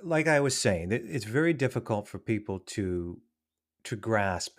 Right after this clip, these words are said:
that everything is a lie. I have a hard time believing that all history is not true, that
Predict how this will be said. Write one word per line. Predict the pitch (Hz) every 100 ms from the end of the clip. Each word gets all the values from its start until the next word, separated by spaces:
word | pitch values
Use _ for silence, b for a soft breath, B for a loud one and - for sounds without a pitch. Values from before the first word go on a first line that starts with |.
| _
that | 110 107 -
everything | 151 131 135 117 117 101
is | 92
a | 92
lie. | 85 71 65 67 -
I | 131
have | 131 127
a | 113
hard | 113 110 104
time | 110 101 92
believing | 90 92 87 82 80
that | 95 -
all | 127 127 135 131
history | 117 107 - - 76 64 60 _ _ _ _ _ _ _ -
is | 110 95
not | 95 87
true, | - 82 62 - _ _ _ _ -
that | 104 101